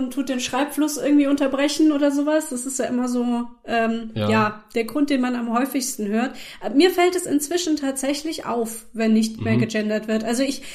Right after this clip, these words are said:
Speaker 1: ich gebe mir sehr arg Mühe, es im Mündlichen, äh, hinzukriegen. Das fällt mir, mir noch am, am meisten schwer, weil da, da bin ich dann irgendwie so im Plappern drin und dann merke ich das nicht. Aber im Schriftlichen fällt's mir inzwischen auf.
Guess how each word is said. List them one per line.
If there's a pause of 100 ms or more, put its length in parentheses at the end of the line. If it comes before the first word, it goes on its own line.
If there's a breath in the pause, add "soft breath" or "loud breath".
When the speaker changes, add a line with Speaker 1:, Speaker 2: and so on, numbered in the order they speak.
(220 loud breath)
Speaker 1:
ich
gebe
mir
sehr
arg
Mühe,
es
im
Mündlichen, (120)
äh,
hinzukriegen.
Das
fällt
mir,
mir
noch
am,
am
meisten
schwer, (380 loud breath)
weil
da,
da
bin
ich
dann
irgendwie
so
im
Plappern
drin
und
dann
merke
ich
das
nicht.
Aber
im
Schriftlichen
fällt's
mir
inzwischen
auf.